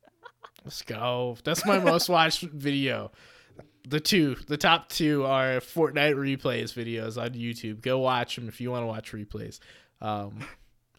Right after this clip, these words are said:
Speaker 2: but that makes sense. Okay. You got the introduction through the replays, and then you figured it out. All right.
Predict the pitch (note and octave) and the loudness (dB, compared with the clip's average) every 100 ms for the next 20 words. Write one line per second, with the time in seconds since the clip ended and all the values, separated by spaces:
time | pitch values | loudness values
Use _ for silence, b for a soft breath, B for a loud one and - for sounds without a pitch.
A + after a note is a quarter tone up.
0 | b b b _ - B2 A2 - _ D#3 | b b b _ -4 -2 -2 -6 _ -2
1 | G#3 C4+ A3 - A#2 C3+ - - D#3+ - | 0 0 -2 -2 -2 -2 -4 -2 -2 0
2 | A#2+ C3+ _ D#3+ C#3+ C3+ C#3 C3+ D3 D3 | -2 -4 _ -6 -4 2 2 4 2 2
3 | C#3+ B2+ C3 - D#3 D#3+ C#3+ C3+ B2 A#2+ | 0 0 0 -2 -4 -2 -2 -2 -2 -6
4 | A#2+ C3 C3+ C#3+ C#3+ A#2 A#2+ A#2+ - B2+ | 0 2 2 0 -4 -6 -6 -6 -4 -4
5 | B2 B2 B2 B2+ D3+ - b b b b | -2 -2 0 0 0 -4 b b b b
6 | b _ _ _ _ _ _ _ _ _ | b _ _ _ _ _ _ _ _ _
7 | _ _ _ _ _ _ _ _ _ _ | _ _ _ _ _ _ _ _ _ _
8 | _ _ - G#2+ C#3+ | _ _ -14 -10 -10